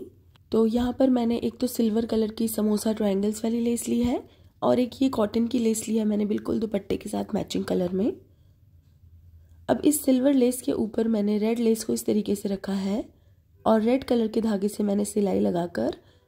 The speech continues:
इन दोनों लेसेस को आपस में अटैच कर लिया इस तरह।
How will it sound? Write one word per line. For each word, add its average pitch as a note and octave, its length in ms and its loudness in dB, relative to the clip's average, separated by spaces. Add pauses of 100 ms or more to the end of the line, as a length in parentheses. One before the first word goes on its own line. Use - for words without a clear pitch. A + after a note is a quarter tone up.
(260)
इन A#3+ 120 4
दोनों A#3+ 280 4
लेसेस G#3+ 300 0
को - 120 -2
आपस G3+ 300 -2
में G#3+ 100 0
अटैच - 300 -4
कर F3 140 -4
लिया F3+ 300 -2 (1700)
इस - 160 -8
तरह। F#3+ 260 0